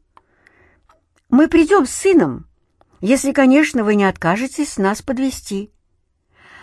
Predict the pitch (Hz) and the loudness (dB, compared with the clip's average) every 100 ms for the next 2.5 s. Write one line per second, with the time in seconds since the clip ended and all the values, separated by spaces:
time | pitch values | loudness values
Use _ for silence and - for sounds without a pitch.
0 | - - 226 233 240 - 359 320 277 254 | -10 0 2 4 2 2 4 4 4 2
1 | 233 254 233 180 165 165 247 - 247 190 | 0 0 0 -4 -2 -2 -2 -4 -4 -2
2 | 165 - - - 120 | -2 -6 -12 -10 -12